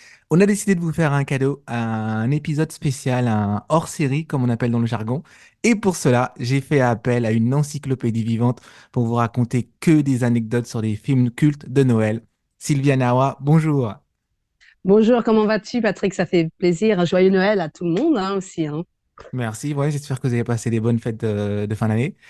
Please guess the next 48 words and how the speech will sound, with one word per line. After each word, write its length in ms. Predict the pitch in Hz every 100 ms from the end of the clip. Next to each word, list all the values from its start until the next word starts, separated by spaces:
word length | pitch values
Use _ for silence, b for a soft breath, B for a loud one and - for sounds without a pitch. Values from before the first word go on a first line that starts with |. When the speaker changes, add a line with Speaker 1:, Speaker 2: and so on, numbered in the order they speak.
| B B B B -
Speaker 1:
Alors, 420 | 180 196 196 180
euh, 240 | 156 143 135
Sylvia, 360 | - 147 156
pour 200 | 151 151
commencer 540 | - 175 175 160 214 196
l'épisode, 840 | 156 156 156 151 160 156 110 - _ -
euh, 200 | 123 120
ce 140 | -
hors-série, 600 | 131 139 - 156 147 170
on 140 | 139 135
est 60 |
obligé 240 | 139 139 175
de, 420 | 175 131 117 107
de 120 | 127
parler, 280 | 123 123 139
je 80 | 151
crois, 120 | -
on 80 | 135
peut 100 | 120
pas 180 | 113 170
passer 260 | 160 143 135
à 80 |
côté. 400 | 123 131 143 147 147 b b b b
Euh, 120 | 117 113
Maman, 260 | 135 139
j'ai 120 | 135 123
raté 180 | 110
l'avion. 200 | 104 98 - _ _ _ _ _ _ _ -
Speaker 2:
Ah, 380 | - 208 185 - 156
mais 80 | -
comment 280 | 214 202 196
ne 120 | 185
pas 240 | 160 180
parler 280 | 175 185 185
de 60 | 180
ce 180 | - 180
film ? 380 | - 220 202
C'est 180 | 160 170
le 240 | 170 202 240
film 360 | - 247 220
de 100 | 185
Noël, 280 | 175 175 190
c'est 120 | 185 165
la 240 | 165 180
référence, 460 | 196 185 190 190 190
pour 120 | -
te 80 | 156
dire, 280 | 165 185